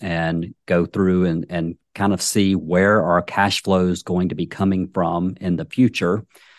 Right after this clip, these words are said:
and what type of tax impact that might have. So in other words, what would be the expected, uh, tax bracket? And so, you know, when we think about,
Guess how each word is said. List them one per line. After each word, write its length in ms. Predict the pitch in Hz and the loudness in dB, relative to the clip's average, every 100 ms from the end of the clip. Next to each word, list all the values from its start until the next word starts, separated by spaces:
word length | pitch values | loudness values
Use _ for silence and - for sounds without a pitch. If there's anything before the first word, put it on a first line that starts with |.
| _ _ | _ _
and 240 | - 92 87 | -2 2 4
what 280 | 90 98 - - | 4 4 2 -6
type 280 | - 87 | -2 -2
of 100 | 82 | -2
tax 340 | - 87 73 - | -2 -2 -2 -4
impact 400 | 82 - 80 - | -6 -4 -6 -6
that 140 | - | -10
might 200 | 82 80 | -8 -8
have. 320 | - 85 - | -8 -12 -10
So 280 | - 92 87 | -6 -2 0
in 80 | 85 | 0
other 160 | 98 92 | 0 2
words, 320 | 90 82 - | 2 0 0
what 300 | 101 101 - | 0 0 -2
would 160 | 92 | -4
be 140 | 82 85 | -2 -2
the 160 | 78 82 | -2 -6
expected, 680 | - - 95 90 - 80 - _ _ _ | -6 -2 -2 0 -2 -4 -8 _ _ _
uh, 160 | - - | -10 -10
tax 340 | - 90 - - | -2 -2 -2 -6
bracket? 440 | - - - - _ _ _ _ _ _ | -6 -6 -10 -16 _ _ _ _ _ _
And 200 | 101 90 | -2 0
so, 480 | 107 92 90 90 - _ _ _ _ _ _ _ | 4 6 6 2 -4 _ _ _ _ _ _ _
you 80 | - | 2
know, 120 | 101 | 4
when 160 | 95 98 | 4 4
we 80 | 90 | 2
think 260 | - 117 | 2 0
about, 480 | 95 98 92 90 - | 0 2 2 0 -4